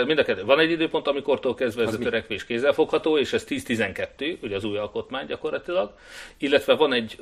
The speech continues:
Speaker 1: menetrendje is, ö, abszolút javaslat van, szövegszerű javaslat arra, hogy hogy néz neki a Vörös Imre féle alkotmány. Bo-, vitassák meg a jogászok, én nem értek hozzá, ők vitassák meg,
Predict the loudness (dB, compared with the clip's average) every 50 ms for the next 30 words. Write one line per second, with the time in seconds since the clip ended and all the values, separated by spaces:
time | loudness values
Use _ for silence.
0 | -12 -4 2 4 4 4 4 2 0 -2 -6 -4 -4 -6 -6 -6 -6 -8 -8 -6
1 | -6 -4 -4 -4 -4 -4 -6 -8 -12 -18 -20 -2 2 2 2 2 2 0 2 2
2 | 2 2 0 -2 -4 -4 -4 -4 -4 -4 -4 -4 -4 -4 -4 -4 -4 -4 -4 -4
3 | -6 -6 -6 -6 -6 -4 -6 -6 -6 -8 -8 -8 -6 -4 -4 -4 -4 -4 -6 -6
4 | -8 -8 -8 -6 -6 -4 -4 -4 -4 -4 -6 -8 -8 -6 -6 -6 -6 -4 -4 -4
5 | -4 -4 -4 -6 -6 -4 -4 -6 -6 -8 -14 -20 -20 -20 -20 _ -20 -20 -20 -20
6 | -20 _ _ _ -12 -8 -8 -8 -8 -10 -14 -12 -8 -6 -4 -2 -2 0 2 2
7 | 0 0 0 -2 0 0 0 -2 -4 -6 -8 -8 -10 -6 -4 -4 -2 -2 -4 -6
8 | -6 -8 -10 -12 -12 -10 -6 -2 -2 -2 -2 -2 -2 -2 -2 0 0 -2 -2 -4
9 | -4 -4 -6 -8 -6 -4 -4 -4 -6